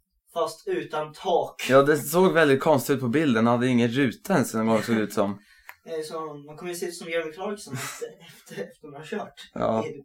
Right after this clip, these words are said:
Speaker 1: fem minuter. Bara få allt, allt hår liksom bak och sånt skit.
Speaker 2: Ja, det såg lite konstigt ut.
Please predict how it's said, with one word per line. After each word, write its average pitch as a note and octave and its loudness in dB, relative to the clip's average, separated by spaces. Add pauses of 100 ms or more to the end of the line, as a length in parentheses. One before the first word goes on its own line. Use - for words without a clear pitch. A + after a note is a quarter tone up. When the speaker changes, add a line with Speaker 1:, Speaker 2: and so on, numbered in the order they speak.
Speaker 1:
fem D3 -6
minuter. G3+ -10
Bara - -14 (100)
få D#3 -6
allt, - -8 (480)
allt C#3+ -12 (340)
hår D#3+ -4
liksom C3+ -14
bak D3 -2
och C3+ -20
sånt C3 -20
skit. - -20
Speaker 2:
Ja, A#2+ 6
det C3 0
såg F3 2
lite C#3 -2
konstigt A#2+ -4
ut. - -4